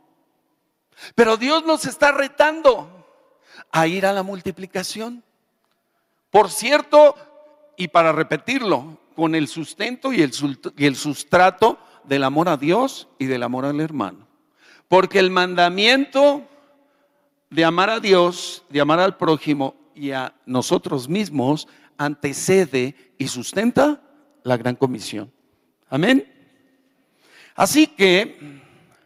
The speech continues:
como dice la palabra en Mateo trece veintitrés, el que fue sembrado en buena tierra, este es el que oye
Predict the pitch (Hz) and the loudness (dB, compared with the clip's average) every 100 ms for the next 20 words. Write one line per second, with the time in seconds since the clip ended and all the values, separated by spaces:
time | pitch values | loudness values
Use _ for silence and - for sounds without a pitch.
0 | _ _ _ _ _ _ - 185 196 220 | _ _ _ _ _ _ -2 2 2 0
1 | 240 254 233 208 196 190 180 151 131 - | 0 2 4 4 4 4 2 -2 -6 -4
2 | 147 156 143 - 175 156 170 - 139 143 | -2 -2 -2 0 2 2 0 -4 -2 -2
3 | - 139 139 147 139 123 110 - - - | -2 -4 -6 -6 -8 -8 -8 -10 -14 -16
4 | _ _ _ _ _ _ - 151 151 160 | _ _ _ _ _ _ -2 0 0 -2
5 | - 185 185 208 202 190 160 127 113 123 | 0 0 -2 -6 -4 -2 0 -2 -6 -10
6 | - _ _ _ 127 123 135 160 151 160 | -20 _ _ _ -10 -4 -2 0 -2 2
7 | 160 123 110 101 _ _ _ _ _ _ | 2 2 -4 -10 _ _ _ _ _ _
8 | - 190 - 220 160 165 170 - - 147 | -4 -4 -2 2 2 2 -2 -10 -6 -6
9 | 139 - 139 - - 220 277 196 135 139 | -6 -6 -6 -4 -2 2 2 2 -2 -2
10 | 156 220 | -2 -4